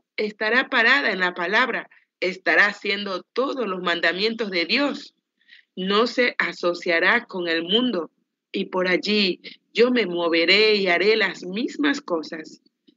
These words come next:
Sesenta y cinco. Pero él dijo, "Serán impetuosos,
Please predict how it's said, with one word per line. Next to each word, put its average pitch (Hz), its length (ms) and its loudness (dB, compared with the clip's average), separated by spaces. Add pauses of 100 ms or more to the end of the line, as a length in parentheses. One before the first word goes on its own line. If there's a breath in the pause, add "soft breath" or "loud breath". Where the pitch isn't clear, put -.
(160)
Sesenta 175 500 -2
y 165 60 2
cinco. 170 540 0 (420 loud breath)
Pero 180 340 4
él 214 260 2
dijo, 180 520 0 (320)
"Serán 190 540 4
impetuosos, 185 1080 -4